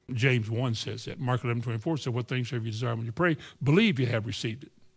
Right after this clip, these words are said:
James chapter one says that if you lack,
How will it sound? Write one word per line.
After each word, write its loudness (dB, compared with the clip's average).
James 6
chapter 4
one 0
says 2
that 6
if 4
you 2
lack, 6